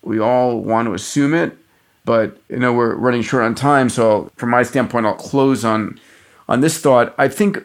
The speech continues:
we're heading towards a time in the near future, I think it's five years from now, that we're all gonna have an A I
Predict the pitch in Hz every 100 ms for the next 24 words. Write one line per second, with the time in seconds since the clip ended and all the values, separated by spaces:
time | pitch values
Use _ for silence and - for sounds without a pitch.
0 | - 147 147 143 147 160 147 143 143 127
1 | 123 117 - 135 131 127 127 92 110 107
2 | 110 127 143 151 - - 98 - 92 95
3 | 98 - 85 120 104 - - 113 104 117
4 | 104 101 95 95 - 101 92 85 82 -
5 | - 101 113 87 117 139 131 120 110 107
6 | 110 107 101 104 - 107 113 101 101 110
7 | 107